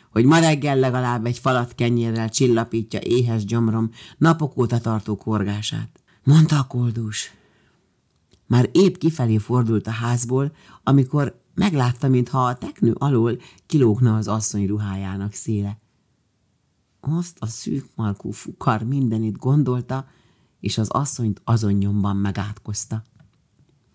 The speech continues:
„Nem kívánok én most egyebet, mint hogy hordja hátán élete végéig azt, ami most éppen rajta van”, mondta, és botjával megkocogtatva a teknő tetejét, távozott a kenyeres háztól.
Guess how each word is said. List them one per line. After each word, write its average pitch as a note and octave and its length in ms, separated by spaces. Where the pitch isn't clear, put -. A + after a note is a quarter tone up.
„Nem C4+ 220
kívánok B3 560
én G#3+ 180
most F#3+ 200
egyebet, C#3+ 600
mint D3 220
hogy C#3+ 260
hordja B3+ 400
hátán A#3 500
élete F#3+ 420
végéig E3 480
azt, E3 320
ami C#3 140
most C3 260
éppen F#3 380
rajta A#2+ 400
van”, G#2+ 260
mondta, A2 500
és A2 200
botjával C3+ 600
megkocogtatva A2 920
a G#2 80
teknő A2+ 400
tetejét, A#2+ 580
távozott G2+ 600
a G#2 80
kenyeres F#2+ 460
háztól. G2+ 560